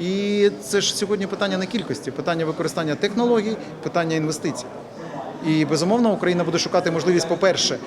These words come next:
знайти ці інвестиції, вже шукає, по-друге, повернути, е, низку людей. Ну,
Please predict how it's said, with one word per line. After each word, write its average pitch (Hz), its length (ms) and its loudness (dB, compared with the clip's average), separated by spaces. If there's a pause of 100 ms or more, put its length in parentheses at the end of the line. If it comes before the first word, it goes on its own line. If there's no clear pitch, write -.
(140)
знайти 170 380 0
ці 160 140 -4
інвестиції, 165 440 -2
вже 151 200 4
шукає, 185 400 2 (220)
по-друге, 175 340 4
повернути, 175 640 4 (120)
е, 147 420 2
низку 165 340 2
людей. 151 400 4 (720)
Ну, 160 140 -2